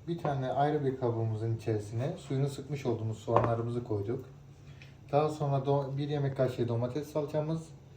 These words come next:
bir yemek kaşığı da biber salçamızı da koyuyoruz. Ardından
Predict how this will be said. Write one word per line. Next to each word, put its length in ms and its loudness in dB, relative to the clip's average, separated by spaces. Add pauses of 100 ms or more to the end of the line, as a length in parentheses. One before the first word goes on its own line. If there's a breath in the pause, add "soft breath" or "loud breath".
(220 loud breath)
bir 100 0
yemek 320 2
kaşığı 360 0
da 220 4 (280)
biber 240 4
salçamızı 720 0
da 100 -2
koyuyoruz. 600 -4 (2250 loud breath)
Ardından 600 4